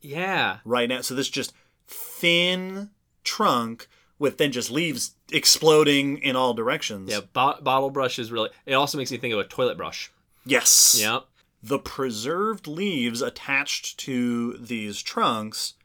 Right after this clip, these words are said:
Speaker 2: measure almost two meters long
Speaker 1: Wow.
Speaker 2: each,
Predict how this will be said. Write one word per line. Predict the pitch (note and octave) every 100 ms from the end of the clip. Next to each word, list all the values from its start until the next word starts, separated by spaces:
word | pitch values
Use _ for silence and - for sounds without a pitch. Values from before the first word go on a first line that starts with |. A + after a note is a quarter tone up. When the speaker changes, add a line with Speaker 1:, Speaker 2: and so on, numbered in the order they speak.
| _ _
Speaker 2:
measure | F#2 F#2+ A2+ C3 F3+ D#3+ F3 E3 D#3 D#3 - _ _ -
almost | D3+ E3+ F3+ F3 F3 F3 - - -
two | - D#3 D#3
meters | D3 B2 A2+ C3 B2 -
long | G#2+ G2 G#2+ E3+ A#3 -
Speaker 1:
Wow. | C#3 E3+ G2 G#2 - B2+
Speaker 2:
each, | B2 F#3+ -